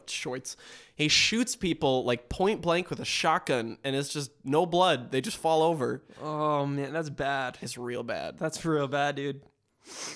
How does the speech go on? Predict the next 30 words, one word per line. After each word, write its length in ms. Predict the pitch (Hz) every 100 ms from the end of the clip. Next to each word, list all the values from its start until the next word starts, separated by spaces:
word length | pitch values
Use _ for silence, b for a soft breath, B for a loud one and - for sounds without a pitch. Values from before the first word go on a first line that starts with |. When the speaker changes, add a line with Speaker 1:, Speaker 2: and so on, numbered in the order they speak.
| B _ _ _
Speaker 1:
It's 160 | 127 -
not 180 | 156 160
the 60 |
worst 320 | 151 151 -
horror 220 | - 120 117
movie 300 | 113 117 113
I 60 |
saw 200 | - 110
this 220 | 98 110
year, 160 | - 82
though. 220 | 92 95 - _ -
That 180 | -
we'll, 100 | - -
we'll 160 | 135 123
get 200 | 123 113
to 100 | 120
that 180 | 117 113
next. 380 | 117 - -
What's, 260 | - 151 -
Speaker 2:
Oh, 120 | 185
I 60 | 190
Speaker 1:
what's 160 | 156 233
Speaker 2:
think 120 | 226
I 40 |
know 60 | -
Speaker 1:
yours? 100 | 151
Speaker 2:
what 100 | 147
it 20 |
is. 380 | 156 139 - - _ -
Speaker 1:
Mm. 460 | 127 135 131 110